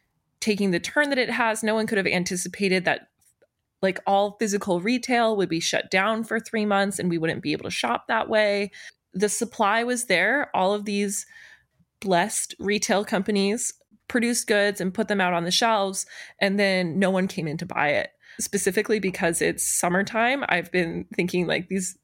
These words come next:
these poor businesses, <laughs> they have all this, like, really summer specific product. Even, I can't remember where I was recently, but I was seeing, like,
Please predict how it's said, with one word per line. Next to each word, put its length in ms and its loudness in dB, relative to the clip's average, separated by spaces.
these 280 -6
poor 180 2
businesses, 920 -2
<laughs> 280 -14
they 120 2
have 200 0
all 120 2
this, 220 0
like, 200 0
really 260 2
summer 420 2
specific 640 -2
product. 420 0
Even, 280 0
I 100 -6
can't 240 -4
remember 280 0
where 240 2
I 60 2
was 480 2
recently, 480 0
but 100 2
I 100 2
was 140 -2
seeing, 340 2
like, 300 0